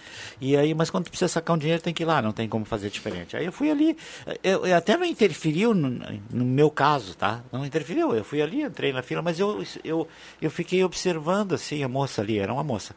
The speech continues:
ali sentada ali atrás, antes ela tava ajudando alguém, daqui a pouco ela levantou, foi lá pra trás,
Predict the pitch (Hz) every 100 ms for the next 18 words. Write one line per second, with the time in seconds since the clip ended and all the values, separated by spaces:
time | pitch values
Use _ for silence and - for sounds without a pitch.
0 | - - - 120 110 110 - 135 147 143
1 | 139 135 - 180 160 147 - 131 127 123
2 | 120 120 123 120 123 123 156 143 113 117
3 | 127 123 113 113 113 107 147 - 117 113
4 | 113 - 139 151